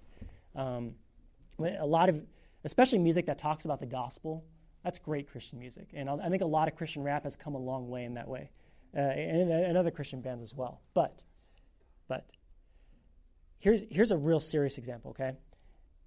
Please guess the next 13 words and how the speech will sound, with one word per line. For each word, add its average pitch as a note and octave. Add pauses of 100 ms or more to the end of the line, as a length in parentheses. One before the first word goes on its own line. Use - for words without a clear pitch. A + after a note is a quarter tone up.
(300)
When E3+
you're G#3+
at A3+
church, - (640)
when D#3
you're E3+
at E3
church, - (480)
and D3+
Pastor E3+
Steve D3+
is A#2+ (220)
praying, C3